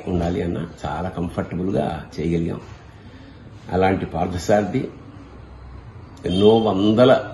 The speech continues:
devotional cassettes, చాలా సినిమా పాటలు పాడాడు. Music direction నా, నేను చేసిన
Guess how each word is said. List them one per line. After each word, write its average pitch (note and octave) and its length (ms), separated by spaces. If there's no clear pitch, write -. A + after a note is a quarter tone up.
devotional F#2 460
cassettes, F2 480
చాలా E2+ 320
సినిమా F#2+ 380
పాటలు F#2 460
పాడాడు. E2+ 340
Music F#2+ 300
direction A#2 440
నా, G2+ 140
నేను G#2 320
చేసిన A2 360